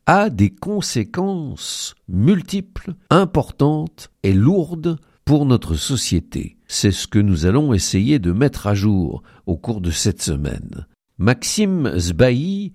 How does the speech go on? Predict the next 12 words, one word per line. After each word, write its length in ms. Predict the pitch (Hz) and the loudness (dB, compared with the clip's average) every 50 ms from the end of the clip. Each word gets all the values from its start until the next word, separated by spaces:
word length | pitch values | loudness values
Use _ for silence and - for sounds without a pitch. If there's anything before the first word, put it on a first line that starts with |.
| _ - | _ -2
auteur 1000 | - 113 120 - - - 135 139 131 123 117 101 85 - - - - 80 87 | 0 0 0 0 0 0 0 2 2 2 2 0 -2 -4 -6 -8 -6 -4 -4
d'un 280 | 78 80 101 107 104 104 | -2 0 0 2 2 2
ouvrage 560 | 98 92 90 92 98 110 110 104 95 85 92 | 0 -2 -2 -2 -2 0 0 0 0 0 0
intitulé « 680 | 90 85 - 90 - - 98 98 101 101 95 85 - - | -2 -2 -2 -6 -8 -6 -4 -2 0 0 0 -2 -4 -6
Les 280 | 76 76 87 87 90 90 | -8 -6 -2 -2 0 -2
balançoires 920 | 73 73 82 113 120 110 101 95 85 - - - 82 76 76 71 65 65 | -2 0 2 2 2 2 0 -4 -4 -6 -8 -6 -6 -4 -4 -4 -6 -8
vides », 640 | 65 67 80 107 160 190 143 98 - 80 69 53 69 73 - _ _ _ _ _ _ _ _ _ _ | -8 -8 -6 -4 -4 -4 -6 -6 -6 -6 -6 -6 -8 -12 -16 _ _ _ _ _ _ _ _ _ _
économiste 1000 | - 113 - - 110 104 113 131 135 151 175 190 180 - - - - - - - 165 - _ _ _ _ _ _ _ _ _ _ | 0 0 2 4 2 4 4 2 0 0 -2 -4 -4 -6 -8 -10 -12 -12 -10 -10 -10 -10 _ _ _ _ _ _ _ _ _ _
et 400 | 110 117 123 120 120 113 101 - - - _ - | 2 4 6 6 6 4 2 -2 -6 -14 _ -4
directeur 640 | 87 104 - - 135 127 - - - - 131 120 98 | 0 2 2 2 2 0 -4 -4 -2 0 0 0 0
d'un 160 | 82 90 87 | 0 -2 -2
collectif 920 | 80 - 147 151 131 127 113 - - - 120 123 113 - - - - - | 0 0 0 0 0 0 -4 -6 -8 -6 -6 -6 -6 -6 -10 -18 -20 -18